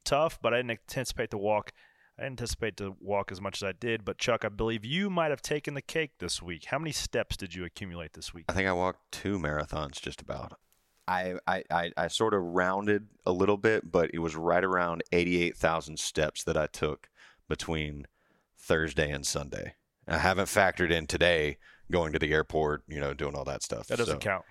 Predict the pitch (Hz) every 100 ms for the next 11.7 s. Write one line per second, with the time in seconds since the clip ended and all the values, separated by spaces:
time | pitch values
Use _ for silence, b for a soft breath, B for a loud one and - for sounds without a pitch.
0 | _ - 107 92 87 76 _ B B B
1 | _ - 82 78 - 87 80 76 90 90
2 | - 98 104 107 104 - 101 90 80 80
3 | - 90 82 - 80 73 80 78 87 92
4 | - 90 78 - 131 147 143 117 - -
5 | 104 78 - - - 85 90 101 107 104
6 | 117 104 104 104 104 98 - 98 95 90
7 | 90 85 82 B B B B B - 95
8 | 92 110 101 95 90 - - - 110 107
9 | 104 101 92 - 101 95 90 82 87 85
10 | 82 - - 87 85 82 - 80 76 76
11 | 76 76 73 71 53 - 52